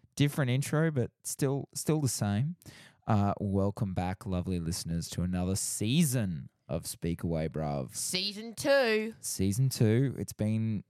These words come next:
Speaker 1: it's been about two months, just over two months since we last recorded. Um,
Speaker 2: Yes, by the time you guys are listening to this, it'll probably about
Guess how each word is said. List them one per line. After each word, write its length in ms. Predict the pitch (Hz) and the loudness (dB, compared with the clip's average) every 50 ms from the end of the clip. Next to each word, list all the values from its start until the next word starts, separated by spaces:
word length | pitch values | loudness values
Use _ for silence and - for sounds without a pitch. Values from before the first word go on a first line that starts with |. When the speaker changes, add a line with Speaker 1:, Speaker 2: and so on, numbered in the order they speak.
| _ _ _ | _ _ _
Speaker 1:
it's 120 | 110 101 | -8 -4
been 240 | 120 - 127 143 156 | 0 2 2 2 2
about 360 | 147 120 117 110 113 - - | 2 2 4 2 2 2 0
two 240 | - - - 139 135 | -2 -2 0 2 2
months, 380 | 131 120 110 92 104 - - - | 2 0 0 -2 -2 -4 -6 -6
just 240 | - - 113 - 113 | -4 -4 -2 0 0
over 160 | 101 101 82 - | 0 0 -2 -4
two 180 | - - 95 95 | -6 -4 -2 -2
months 280 | 95 90 95 135 - | -2 -2 -2 -4 -6
since 260 | - - 104 - - | -6 -8 -8 -8 -6
we 80 | 101 104 | -4 -2
last 280 | 104 98 98 107 - - | -2 -2 -2 -2 -4 -6
recorded. 680 | - - - - 98 87 85 85 92 113 143 156 170 - _ _ _ _ _ _ _ - | -10 -6 -2 0 0 2 2 0 0 0 -2 -4 -6 -10 _ _ _ _ _ _ _ -6
Um, 340 | - 95 92 92 - 185 | -4 -2 0 0 0 2
Speaker 2:
Yes, 240 | 180 175 175 175 170 | 2 2 2 0 -2
by 220 | - - 180 175 170 | -2 0 0 0 0
the 100 | 170 170 | 0 -4
time 380 | - - 202 214 214 220 214 | -2 0 2 2 2 0 0
you 160 | 202 202 202 | -2 -2 -2
guys 260 | 185 202 190 185 175 185 | 0 0 0 0 0 -2
are 60 | 170 | -2
listening 380 | 170 175 175 - 185 175 170 | -2 -2 -4 -4 -6 -6 -6
to 100 | - 175 | -4 -4
this, 240 | 151 170 165 156 - | -2 -2 -2 -2 -2
it'll 140 | 147 147 143 | -4 -4 -4
probably 580 | - - 170 180 180 180 175 - 170 170 165 165 | -2 -2 -2 -2 -2 -4 -6 -6 -6 -4 -4 -4
about 400 | 151 160 - 156 156 156 - | -6 -6 -4 -4 -2 -2 -4